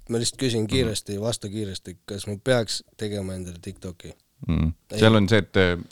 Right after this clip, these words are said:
Speaker 2: Rauno Kuusikul üks, äh, klipp läks jumala hästi, nagu like'id, view'd, kõik jumala põhjas on ju,
Speaker 1: Nii.
Speaker 2: pani ühe Maxima biti üles. Aga seal on see, et TikToki põhijama on see, et sealt ei,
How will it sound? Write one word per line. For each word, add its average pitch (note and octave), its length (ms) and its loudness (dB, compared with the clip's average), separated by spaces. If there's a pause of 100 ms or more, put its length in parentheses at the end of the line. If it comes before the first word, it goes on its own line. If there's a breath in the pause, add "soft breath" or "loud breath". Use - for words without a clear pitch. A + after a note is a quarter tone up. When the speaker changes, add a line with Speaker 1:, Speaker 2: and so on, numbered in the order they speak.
Speaker 2:
Rauno A2+ 260 -2
Kuusikul F#2+ 460 -2 (320)
üks, - 240 -8 (380)
äh, D2+ 680 0 (280)
klipp F#2 300 0
läks D2+ 160 -2
jumala D2+ 300 2 (200)
hästi, F2 380 0 (220)
nagu D2+ 260 0
like'id, E2 480 2
view'd, E2+ 320 2
kõik E2 280 -2
jumala D#2 180 -2
põhjas E2 340 0
on C#2 100 -2
ju, D2 80 -2
Speaker 1:
Nii. - 140 -2
Speaker 2:
pani E2+ 220 2
ühe D#2 160 -2 (160)
Maxima D#2+ 420 -2
biti E2+ 320 -4
üles. - 220 -2 (580 loud breath)
Aga F2+ 120 2
seal G2 200 6
on F2 40 2
see, G2 120 6
et D#2+ 160 0
TikToki E2+ 480 2
põhijama E2 560 2
on C2+ 100 0
see, D#2+ 120 2
et D2 100 -4 (160)
sealt D#2+ 320 -2
ei, D2+ 100 0